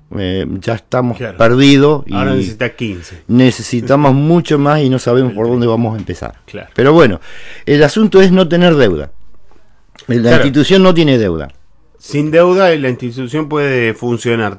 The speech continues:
Speaker 2: teniendo lo, lo, los recursos que tienen, que afortunadamente están todos en funcionamiento,
Speaker 1: los
Speaker 2: los
Speaker 1: camiones están todos en
Speaker 2: autobombas.
Speaker 1: funcionamiento, las bombas están a la full, y, y bueno, y el personal, eh, tiene, eh, su, su,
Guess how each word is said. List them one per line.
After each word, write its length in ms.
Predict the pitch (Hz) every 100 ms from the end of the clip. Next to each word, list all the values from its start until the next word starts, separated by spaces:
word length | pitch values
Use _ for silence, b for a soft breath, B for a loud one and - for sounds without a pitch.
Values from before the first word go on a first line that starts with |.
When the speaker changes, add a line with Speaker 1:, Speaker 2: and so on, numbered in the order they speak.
| 175
Speaker 2:
teniendo 360 | 139 127 123
lo, 280 | 113 107 104
lo, 280 | 101 101 101
los 220 | 101 98
recursos 460 | 107 104 131 127 117
que 140 | 117
tienen, 380 | 113 151 175 156
que 80 | 117
afortunadamente 720 | 101 101 107 110 123 120 127
están 220 | 120 113
todos 180 | 107 127
en 80 | 143
funcionamiento, 720 | 113 101 107 113 143 143 120
Speaker 1:
los 80 | 123
Speaker 2:
los 140 | 131
Speaker 1:
camiones 380 | - 139 165 170
están 200 | 151 147
todos 100 | 131
en 20 | 147
Speaker 2:
autobombas. 240 | 165 131
Speaker 1:
funcionamiento, 800 | 139 135 143 151 180 185 175 147
las 160 | 135 117
bombas 540 | 143 165 151 139 127
están 320 | 117 135 131
a 100 | 120
la 180 | 110 107
full, 400 | 101 180 196 190 180 B B B B B
y, 280 | 113 113 87
y 40 |
bueno, 380 | 131 143 113 98
y 180 | 104 107
el 120 | 110
personal, 640 | 90 120 110 120 160 190 190
eh, 260 | 151 117 104
tiene, 500 | - 156 156 156 151 - B B B
eh, 460 | 110 110 107 104 101
su, 520 | - 113 104 95 95
su, 420 | - 104 101 92